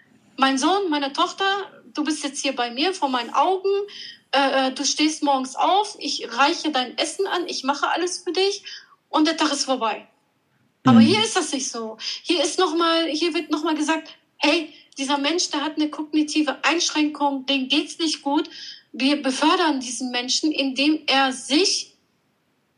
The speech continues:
Speaker 1: oder sie sich in einer Werkstatt für Menschen mit Behinderung integriert und, ne,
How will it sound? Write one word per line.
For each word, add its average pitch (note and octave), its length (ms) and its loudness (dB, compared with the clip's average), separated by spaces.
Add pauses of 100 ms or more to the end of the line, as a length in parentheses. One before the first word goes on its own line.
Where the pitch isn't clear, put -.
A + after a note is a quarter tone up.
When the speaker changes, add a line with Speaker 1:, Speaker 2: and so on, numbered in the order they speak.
Speaker 1:
oder C4 240 2
sie D4+ 260 2
sich E4+ 760 2
in C#4 140 0
einer C4+ 380 -2
Werkstatt D4+ 440 0
für - 140 -10
Menschen C#4+ 540 -2
mit A#3 180 -8
Behinderung C4 560 -2
integriert B3 880 0 (480)
und, C#4+ 240 2 (500)
ne, C#4+ 160 2